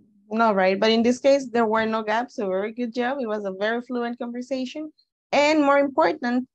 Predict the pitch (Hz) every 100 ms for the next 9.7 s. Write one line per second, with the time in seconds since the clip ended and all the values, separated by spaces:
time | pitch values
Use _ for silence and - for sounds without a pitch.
0 | _ _ 262 262 262 254 - 240 226 214
1 | - 226 214 202 214 208 196 202 202 190
2 | 196 - 190 202 - - - 202 208 220
3 | 254 262 262 220 202 - - - 226 226
4 | 247 117 - _ _ _ _ _ _ _
5 | _ _ - 208 285 240 180 - _ _
6 | _ 208 233 247 247 240 240 247 247 254
7 | 254 233 208 196 202 226 226 214 226 233
8 | 240 226 220 214 _ 202 220 226 233 240
9 | 226 220 220 226 220 226